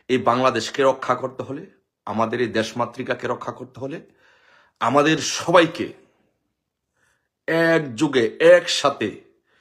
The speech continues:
এই ইউনূসের বিরুদ্ধে, এই ইউনূসকে হটানোর জন্য আমাদের একসাথে আন্দোলন করতে হবে। সবার একটাই কথা, "Step down ইউনূস, once again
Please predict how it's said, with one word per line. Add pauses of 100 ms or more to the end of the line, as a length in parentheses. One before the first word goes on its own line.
(440)
এই
ইউনূসের
বিরুদ্ধে, (520)
এই
ইউনূসকে (640)
হটানোর
জন্য
আমাদের
একসাথে (920)
আন্দোলন
করতে
হবে। (840)
সবার
একটাই
কথা, (800)
"Step
down
ইউনূস, (1040)
once
again